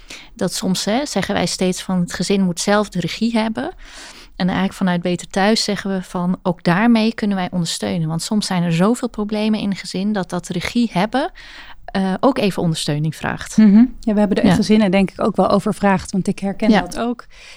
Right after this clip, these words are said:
Speaker 3: Hè, dat wij dan verwachten dat ze inderdaad de informatie van de ene partij naar de andere partij, hè, teruggeven. En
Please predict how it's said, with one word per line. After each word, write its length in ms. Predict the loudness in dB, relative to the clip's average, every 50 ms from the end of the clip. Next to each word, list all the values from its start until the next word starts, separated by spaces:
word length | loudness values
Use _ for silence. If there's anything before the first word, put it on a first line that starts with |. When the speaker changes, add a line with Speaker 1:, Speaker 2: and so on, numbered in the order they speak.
| -20
Speaker 3:
Hè, 240 | -20 -12 -8 -6 -6
dat 200 | -4 -4 -6 -6
wij 120 | -4 -4 -2
dan 140 | 0 0 0
verwachten 500 | 0 0 0 0 0 0 -2 -2 -2 0
dat 180 | 0 -2 -2
ze 260 | -2 -2 -2 -2 -2 -2
inderdaad 460 | -2 -2 -2 0 0 -2 -2 -2 -2
de 60 | -4
informatie 520 | -6 -4 -2 0 0 2 2 0 -2 -4
van 120 | -2 -2 -2
de 80 | 0
ene 220 | 0 2 2 2 0
partij 320 | -2 -4 -2 -2 -2 0
naar 120 | 0 0 -2
de 80 | -2
andere 300 | -2 0 2 2 2 2
partij, 460 | 0 -2 -4 -2 -2 -2 0 0 -2
hè, 160 | -2 -2 -4 -6
teruggeven. 880 | -6 -6 -6 -6 -6 -6 -4 -2 0 0 0 -2 -2 -2 -4 -4 -2 -4
En 100 | -6